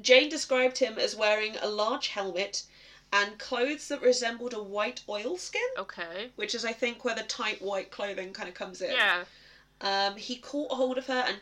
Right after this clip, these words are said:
Speaker 1: tore at her gown with claws of a metallic substance,
Speaker 2: Oh my.
Speaker 1: to quote.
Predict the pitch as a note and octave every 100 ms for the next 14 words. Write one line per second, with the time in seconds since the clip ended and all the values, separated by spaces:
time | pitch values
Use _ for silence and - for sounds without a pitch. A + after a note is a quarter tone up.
0 | - - - D4 D4 D#4 - B3+ A#3 B3
1 | C4 A3+ G#3+ C4 D4 - - - - -
2 | A3+ G#3+ - C4 C4 C4+ C#4+ C#4 - G#3
3 | G#3 G3+ G3 F#3+ G3+ - - C#4+ C#4 -
4 | - - F#3+ - - A3 E3 - - -
5 | - C#4+ -